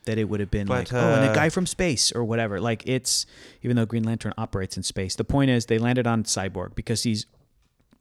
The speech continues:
Speaker 1: maybe their next most popular, again, because of a cartoon show,
Speaker 2: Mm-hmm.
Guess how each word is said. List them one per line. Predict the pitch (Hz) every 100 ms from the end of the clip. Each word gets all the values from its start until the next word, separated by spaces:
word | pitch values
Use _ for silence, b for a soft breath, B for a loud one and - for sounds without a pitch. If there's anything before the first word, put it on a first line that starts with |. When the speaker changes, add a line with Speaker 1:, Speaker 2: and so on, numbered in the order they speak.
| _ -
Speaker 1:
maybe | 156 165 160
their | 139
next | 127 135 - 131
most | 131 -
popular, | 127 117 120 120 -
again, | 113 110
because | 90 107 101
of |
a | 113
cartoon | 131 123 107
show, | 104 104 101 B B B
Speaker 2:
Mm-hmm. | 95 95